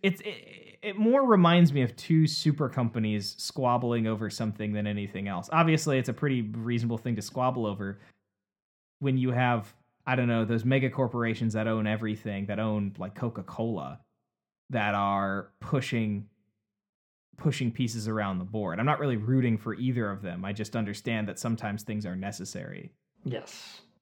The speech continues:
Speaker 1: But I do like this. I like the idea that they're systematically killing off all of the dragons to the point where they know that if they kill enough off, not only will the age spell potentially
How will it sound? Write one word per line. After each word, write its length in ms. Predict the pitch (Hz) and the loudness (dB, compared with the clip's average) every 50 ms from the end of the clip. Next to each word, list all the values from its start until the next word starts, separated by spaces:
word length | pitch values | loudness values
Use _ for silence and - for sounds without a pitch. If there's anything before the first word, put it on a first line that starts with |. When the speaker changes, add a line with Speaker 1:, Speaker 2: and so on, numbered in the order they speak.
| _ _ _ _ _ _ _ _ - | _ _ _ _ _ _ _ _ 4
Speaker 1:
But 80 | 147 | 6
I 60 | 156 156 | 6 6
do 200 | - 220 269 277 | 6 6 6 8
like 260 | 226 226 220 180 - | 8 8 8 6 4
this. 180 | 107 90 - | -2 -2 0
I 60 | 131 143 | 2 4
like 200 | 151 160 160 - | 4 4 4 6
the 120 | 165 156 | 4 4
idea 280 | 147 135 123 139 139 131 | 4 4 4 2 2 2
that 140 | 123 113 | 2 0
they're 320 | 120 127 127 123 123 113 - | 0 0 0 0 0 -2 -4
systematically 960 | - - - 160 143 151 - 156 139 135 127 127 127 127 120 123 - 120 104 98 | -8 -6 -4 -4 -4 -2 -2 -2 0 0 2 2 0 0 -2 -4 -4 -4 -4 -4
killing 380 | - - - 131 127 127 120 | -6 -6 -6 -4 -2 -2 0
off 240 | 117 117 113 110 - - | 0 0 0 0 -2 -2
all 180 | 123 120 120 | -2 -2 -2
of 60 | 113 | -2
the 80 | 110 107 | -2 -4
dragons 520 | 101 117 107 110 117 113 104 110 107 - | -2 0 0 0 0 0 0 -2 -4 -4
to 100 | - - | -6 -6
the 80 | 113 107 | -8 -6
point 320 | - - 117 113 110 - | -6 -4 -4 -4 -4 -4
where 380 | 117 113 107 101 101 98 - - _ _ _ _ _ _ _ - | -4 -2 -2 -2 -2 -4 -6 -10 _ _ _ _ _ _ _ -2
they 200 | 117 139 139 143 | 2 4 4 6
know 220 | 143 143 135 135 | 6 6 4 4
that 140 | 127 123 117 | 4 2 2
if 80 | 117 - | 0 0
they 120 | 127 113 | -4 -4
kill 220 | - - 135 123 120 | -4 -2 -2 0 0
enough 240 | 120 120 120 - | 0 0 0 0
off, 260 | 123 123 117 113 110 127 | -2 -2 -2 -2 -2 -2
not 220 | 127 123 127 135 | 0 0 2 2
only 220 | 139 139 143 135 | 2 2 2 0
will 160 | 131 127 123 117 | 0 0 0 0
the 180 | 113 110 101 - | 0 -2 -4 -2
age 220 | 113 117 117 117 | -4 -4 -4 -6
spell 580 | - - - 117 110 110 107 107 107 104 - _ _ _ _ _ _ _ _ _ _ _ _ _ _ - | -8 -6 -2 -2 0 0 0 0 -2 -4 -8 _ _ _ _ _ _ _ _ _ _ _ _ _ _ -6
potentially 880 | 139 127 - 135 131 127 - 135 127 120 117 113 110 107 101 104 - | -6 -2 0 0 0 0 0 0 0 2 2 2 2 0 -2 -6 -10